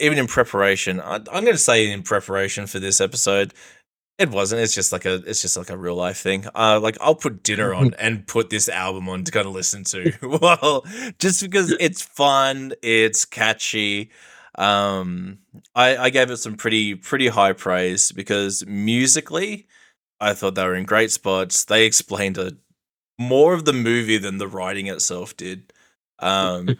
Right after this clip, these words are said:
Speaker 2: <laughs>
Speaker 1: if we're being <laughs> honest. Uh, but yeah, I, I loved everything about it. I gave it a ninety-nine.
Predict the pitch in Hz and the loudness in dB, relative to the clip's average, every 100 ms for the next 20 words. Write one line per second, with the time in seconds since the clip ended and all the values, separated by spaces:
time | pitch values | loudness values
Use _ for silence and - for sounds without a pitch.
0 | - 143 - - _ - 101 110 107 113 | 0 0 -2 -14 _ -8 -2 -2 2 2
1 | - 165 - 147 156 - - - - - | 4 0 2 2 2 0 -6 -20 -18 -4
2 | - 127 127 127 110 135 151 107 127 131 | 2 6 6 4 2 4 4 4 2 2
3 | 123 123 117 113 117 117 117 110 104 104 | 2 2 2 0 -2 -2 -4 -4 -2 -2
4 | 107 101 - 95 104 120 113 110 110 113 | -2 -4 -8 -4 0 0 -2 -2 0 0
5 | 107 101 98 110 113 101 101 104 95 | -4 -6 -4 -4 -4 -4 -4 -6 -8